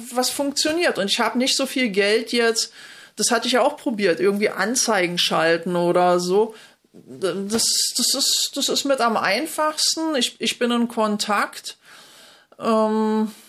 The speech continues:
ja, aber ansonsten Medienkonsum bei mir so gut wie nicht. Ich, ich bin in bestimmten sozialen Netzwerken oder Informationskanälen,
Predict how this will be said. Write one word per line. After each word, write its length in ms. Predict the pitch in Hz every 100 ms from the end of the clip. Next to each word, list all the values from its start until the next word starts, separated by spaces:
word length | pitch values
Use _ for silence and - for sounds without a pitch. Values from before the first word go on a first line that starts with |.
| _ _ _ _ -
ja, 240 | 180 180
aber 160 | - 175
ansonsten 520 | 202 214 220 - 220
Medienkonsum 1120 | 220 277 294 277 269 254 240 254 254 254 247
bei 160 | 208 208
mir 200 | 214 226
so 120 | 208
gut 220 | 214 214
wie 100 | 190
nicht. 480 | 190 349 - - - _ _ - _ _ -
Ich, 240 | 220 -
ich 120 | 240
bin 140 | 240 254
in 140 | 247
bestimmten 520 | 226 - 254 240 233
sozialen 540 | 220 226 - 214 214 196
Netzwerken 600 | 208 - 254 240 247 240
oder 260 | 220 214
Informationskanälen, 1400 | 220 220 208 202 - 190 233 277 - 285 277 294 311